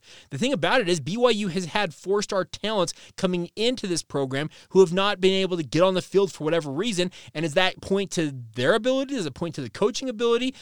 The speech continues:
Well, B Y U made the first move, and they, uh, pointed to the coaching ability and made a move with Steve Clark, uh, being let go and now bringing in Kevin Gil-, Kevin Gilbride. I think the one thing about Kevin Gilbride he does bring is he can point to guys he has coached in the N F L. Now,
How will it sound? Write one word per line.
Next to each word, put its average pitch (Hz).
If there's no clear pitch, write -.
Well, 151
B 190
Y 247
U 214
made 214
the 185
first 202
move, 185
and 156
they, 160
uh, 156
pointed 185
to 156
the 131
coaching 190
ability 143
and 135
made 151
a 139
move 139
with 147
Steve 160
Clark, 151
uh, 131
being 139
let 131
go 143
and 131
now 147
bringing 143
in 135
Kevin 131
Gil-, 135
Kevin 139
Gilbride. 117
I 151
think 214
the 190
one 202
thing 190
about 160
Kevin 156
Gilbride 143
he 131
does 139
bring 135
is 131
he 185
can 196
point 196
to 156
guys 151
he 160
has 135
coached -
in 160
the 147
N 147
F 139
L. 135
Now, 139